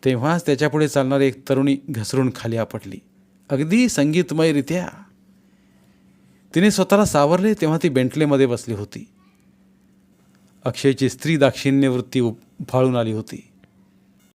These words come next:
"आपले नाव काय?" अक्षयने रस्त्यावरची नजर न हटवता विचारले.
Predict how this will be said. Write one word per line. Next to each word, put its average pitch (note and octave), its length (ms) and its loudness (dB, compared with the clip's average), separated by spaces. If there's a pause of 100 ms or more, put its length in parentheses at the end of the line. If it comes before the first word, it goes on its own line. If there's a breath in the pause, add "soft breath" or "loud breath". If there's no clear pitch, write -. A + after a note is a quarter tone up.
(1300)
"आपले D#3+ 560 2 (180)
नाव D3 300 4
काय?" G#3+ 300 2 (1600)
अक्षयने F#3+ 380 0
रस्त्यावरची D3 540 0
नजर B2 280 -2
न B2+ 100 0
हटवता A#2 460 -4
विचारले. - 600 -10